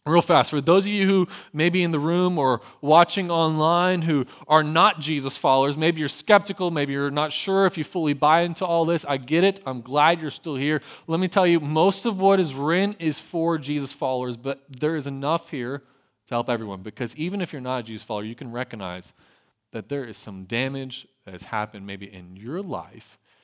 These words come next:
because of a destructive narrative when it came to the topic of sex, right? And Paul is speaking in such a way in this context to alleviate pain and suffering and help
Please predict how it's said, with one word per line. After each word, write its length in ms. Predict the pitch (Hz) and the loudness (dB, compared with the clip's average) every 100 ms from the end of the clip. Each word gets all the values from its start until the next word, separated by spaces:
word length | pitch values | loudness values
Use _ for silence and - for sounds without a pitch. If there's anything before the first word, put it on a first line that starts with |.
| _ - | _ -16
because 340 | 101 - 107 | -16 -12 -12
of 180 | 104 92 | -10 -10
a 140 | 104 98 | -10 -10
destructive 840 | - - - 135 139 - 135 110 | -14 -18 -8 -6 -6 -8 -12 -12
narrative 500 | 104 104 107 104 98 | -12 -8 -8 -10 -14
when 120 | 95 | -20
it 80 | 95 | -20
came 320 | - 90 92 - | -16 -16 -16 -20
to 120 | - | -20
the 80 | 104 | -20
topic 480 | - 87 _ - _ | -20 -20 _ -20 _
of 80 | _ | _
sex, 720 | - - - - - - - _ _ _ - | -20 -20 -20 -20 -20 -20 -20 _ _ _ -6
right? 220 | 107 120 _ _ _ _ - | -4 -4 _ _ _ _ -14
And 220 | 110 107 | -12 -12
Paul 460 | - 170 190 202 | -4 0 2 0
is 120 | 165 127 | -2 -10
speaking 640 | - - 156 151 123 110 | -12 -6 -6 -6 -12 -12
in 180 | 107 104 | -14 -16
such 320 | - 143 - | -14 -14 -12
a 60 | 165 | -8
way 340 | 135 127 104 | -4 -4 -4
in 140 | 101 | -10
this 140 | 101 - | -14 -14
context 500 | 117 110 107 98 _ _ _ _ - | -10 -10 -12 -18 _ _ _ _ -16
to 220 | 135 131 | -12 -10
alleviate 1000 | 117 107 107 110 143 175 180 165 147 139 | -8 -8 -10 -8 -6 -6 -8 -6 -6 -8
pain 280 | - 113 107 | -12 -10 -10
and 140 | 98 | -14
suffering 560 | 92 101 92 - 92 87 | -14 -16 -16 -20 -20 -20
and 120 | 90 | -20
help 420 | - - 139 139 | -20 -12 -12 -12